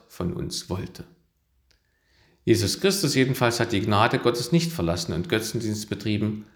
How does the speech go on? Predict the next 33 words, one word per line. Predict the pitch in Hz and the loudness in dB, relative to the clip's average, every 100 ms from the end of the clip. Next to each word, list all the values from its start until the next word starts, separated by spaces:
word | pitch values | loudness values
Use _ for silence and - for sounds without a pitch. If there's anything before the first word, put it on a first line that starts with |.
| _ _ | _ _
aber | 101 110 131 | 4 6 4
die | 143 | 2
Folgen | 147 - 180 151 92 | 0 2 4 6 4
davon | 87 90 | 0 0
ertragen, | 87 - 98 101 110 | -4 -4 -2 0 0
nämlich | 90 90 92 | 0 0 -2
den | - 101 | -4 -4
Tod. | 98 - - - _ _ _ _ _ _ - | -4 -6 -8 -20 _ _ _ _ _ _ 0
Damit | 107 107 107 147 | 4 4 2 2
wir | 180 110 | 4 4
nicht | 92 98 - | 4 -2 -2
aus | 87 | -4
der | - | -4
Gnade | 92 101 90 98 | -2 0 0 0
Gottes | 107 117 123 - | 0 -2 -2 -4
fallen, | 123 120 120 120 - - _ - | 0 2 0 -2 -10 -20 _ 0
damit | 117 113 - 147 | 2 2 0 2
wir | 165 | 4
nicht | 104 95 - | 4 0 0
ewig | 107 110 107 | 0 0 0
leiden | 98 98 98 107 | 2 2 2 0
müssen, | 104 113 107 107 - - | -2 -4 -6 -10 -20 -8
hat | 101 - | -6 0
Jesus | 110 135 135 | 4 4 2
den | - 85 | 2 0
Fall | - 117 123 120 | 2 4 4 4
aus | 101 | 0
der | 92 | -4
Gnade | 92 95 101 107 | -2 0 2 0
Gottes | 104 117 110 | -2 -4 -6
auf | - | -6
sich | - 143 - | -2 0 0
genommen | 90 82 85 92 - | -2 0 2 0 -2